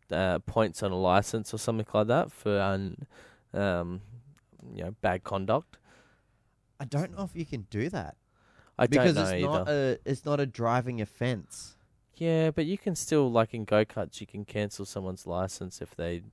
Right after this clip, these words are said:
Speaker 1: do something like that. I don't know if
Speaker 2: Yeah.
Speaker 1: it transfers across. And, yeah,
Speaker 2: I
Speaker 1: obviously
Speaker 2: think
Speaker 1: F I A is a,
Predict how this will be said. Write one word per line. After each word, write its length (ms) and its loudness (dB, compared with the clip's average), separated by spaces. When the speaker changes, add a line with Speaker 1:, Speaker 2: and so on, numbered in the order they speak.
Speaker 1:
do 240 -2
something 400 -12
like 120 -4
that. 180 -2
I 100 2
don't 200 2
know 160 2
if 80 -4
Speaker 2:
Yeah. 80 0
Speaker 1:
it 80 -6
transfers 520 -6
across. 520 -8
And, 140 -12
yeah, 180 -8
Speaker 2:
I 60 -12
Speaker 1:
obviously 320 2
Speaker 2:
think 160 -2
Speaker 1:
F 220 -2
I 160 0
A 60 0
is 180 -6
a, 180 -4